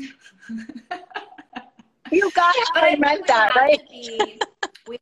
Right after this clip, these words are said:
Speaker 1: have, yeah, yeah. No, I do. Well,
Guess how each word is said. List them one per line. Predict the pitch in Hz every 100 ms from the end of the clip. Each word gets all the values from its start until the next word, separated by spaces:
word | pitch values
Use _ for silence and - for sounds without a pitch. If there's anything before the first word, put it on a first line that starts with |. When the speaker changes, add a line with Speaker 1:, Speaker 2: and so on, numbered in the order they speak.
| -
Speaker 1:
have, | 247 _ _ _ _ _ _ _ _ _ _ _ _ _ _ _ _ _ _ 214
yeah, | 220 175 - _ _
yeah. | 208 170 - _ 294
No, |
I | 277 240 240 269
do. | 330 294 240 -
Well, | 330 330 330